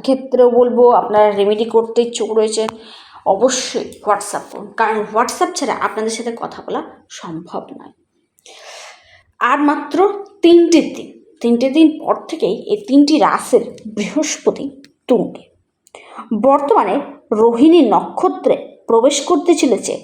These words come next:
দেবগুরু বৃহস্পতি। দেবগুরু বৃহস্পতি বর্তমানে রয়েছেন কৃতিকা নক্ষত্রে এবং এই কৃতিকা নক্ষত্র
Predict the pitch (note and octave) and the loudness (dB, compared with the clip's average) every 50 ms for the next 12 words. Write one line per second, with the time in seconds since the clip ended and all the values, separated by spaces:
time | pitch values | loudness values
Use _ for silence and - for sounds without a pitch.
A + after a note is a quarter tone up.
0 | - _ _ - A3 G3+ F#3 A3+ G#3+ - - G3+ F#3+ G3 F#3+ F#3 G3 - - - | -16 _ _ -8 -4 0 2 2 2 2 -2 -4 -4 -4 -4 -6 -8 -14 -12 -10
1 | - E3+ - - - _ - - - - - _ _ _ _ _ _ _ _ - | -8 -8 -8 -10 -14 _ -20 -20 -20 -20 -20 _ _ _ _ _ _ _ _ -20
2 | - - - - - - A#3+ G#3+ C#4+ D4 C#4 C#4+ E4 F4+ F4+ B3+ G#3+ A3 B3+ - | -20 -20 -20 -8 -4 0 2 4 4 4 2 2 2 2 2 2 2 0 2 2
3 | D4 F4+ F4+ - - - G#4+ D#4+ G#4+ G4 D4+ A#3 A#3 A3+ B3 B3 - - F4 D4+ | 2 2 2 0 0 0 2 4 4 4 4 4 4 2 2 0 0 2 2 2
4 | B3+ G#3+ F#3+ G3 C4+ - - - - _ _ _ _ - A3+ G#3 A3+ A#3+ C#4 D#4+ | 2 0 -2 -4 -6 -8 -12 -18 -20 _ _ _ _ -4 0 4 4 6 4 4
5 | D4 - - C4 F#3 E3+ - - - - - _ _ _ _ _ _ B3+ A#3+ - | 2 0 0 0 0 0 -4 -8 -12 -18 -20 _ _ _ _ _ _ -16 -16 -16
6 | - - _ _ _ _ _ _ _ _ _ _ _ _ _ - - D4 C#4+ - | -18 -20 _ _ _ _ _ _ _ _ _ _ _ _ _ 2 2 4 4 4
7 | D#4 D#4 D#4 D4+ D4+ D#4 D4+ - D#4+ D4+ - - - - - - - _ _ _ | 4 4 4 2 2 0 -2 0 -2 -2 -2 -4 -6 -6 -6 -8 -12 _ _ _
8 | _ _ _ _ _ - - _ - C4 C#4 C#4 C4+ C#4+ C#4+ C#4 - - - - | _ _ _ _ _ -20 -6 _ 0 2 4 4 2 0 -2 -6 -8 -10 -14 -10
9 | - - - A#3+ A#3+ D4 C#4 C4+ C4+ C#4+ C#4+ D#4 C#4+ - G4+ G4+ C#4 A#3+ A3 G#3+ | -2 0 0 0 0 0 0 2 2 4 4 2 2 2 2 2 2 2 0 0
10 | A3 - - - F#4+ - - - - - - - | -2 -2 -2 0 0 0 -2 -6 -12 -6 -2 0